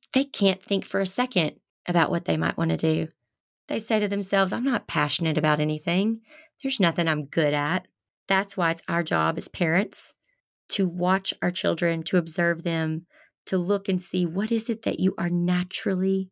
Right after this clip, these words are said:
good at? What is it that you loved doing as a toddler and a young, young child? Because if no one had ever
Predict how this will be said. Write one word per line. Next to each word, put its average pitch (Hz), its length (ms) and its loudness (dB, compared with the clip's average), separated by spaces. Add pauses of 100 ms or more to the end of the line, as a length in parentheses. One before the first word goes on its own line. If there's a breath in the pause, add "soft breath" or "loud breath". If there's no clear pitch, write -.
good 175 160 2
at? 160 320 -2 (480 loud breath)
What 220 140 -2
is 220 180 2
it 226 140 2
that - 180 -6
you 185 220 2 (160)
loved 165 480 0 (120)
doing 156 500 0 (280)
as 185 140 -2
a 175 60 2
toddler 160 680 0 (360)
and 170 80 -2
a 165 60 0
young, 165 340 0
young 160 220 0
child? 160 580 -2 (440)
Because 170 560 0
if 180 160 -4
no 180 240 -2
one 277 260 0
had 214 280 -6
ever 165 580 0